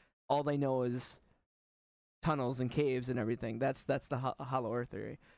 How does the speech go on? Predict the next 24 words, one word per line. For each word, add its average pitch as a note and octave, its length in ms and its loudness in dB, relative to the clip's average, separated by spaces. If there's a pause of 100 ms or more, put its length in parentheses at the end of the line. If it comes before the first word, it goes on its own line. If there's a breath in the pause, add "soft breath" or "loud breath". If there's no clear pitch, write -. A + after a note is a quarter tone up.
(300 soft breath)
But, B2+ 120 2
um, B2+ 320 0
it E3 120 4
wouldn't G3+ 200 0
surprise E3+ 320 4
me D3 120 2
that C3 180 2
there C3 80 4
would B2+ 140 2
be C3 200 2
underground C3 500 2
bases B2 560 2
and A2 240 -6
everything B2 320 0
else B2 280 -4
like B2+ 140 -4
that. C3+ 280 2
We C3+ 120 2
had C3 240 2
the B2 100 4
Underground C#3 440 4
Railroad, D3 440 2
you B2 60 0
know? D#3+ 180 2